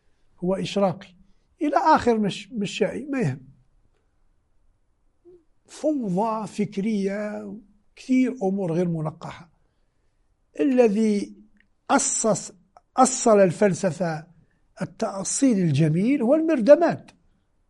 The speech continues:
صدر المتألين تربى في كنفه.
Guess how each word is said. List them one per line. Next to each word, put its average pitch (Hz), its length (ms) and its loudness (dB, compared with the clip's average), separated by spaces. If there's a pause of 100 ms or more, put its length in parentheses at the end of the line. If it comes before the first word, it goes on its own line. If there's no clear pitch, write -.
(720)
صدر 277 340 2
المتألين 247 960 2
تربى 262 380 4
في 269 140 -2
كنفه. 302 500 -4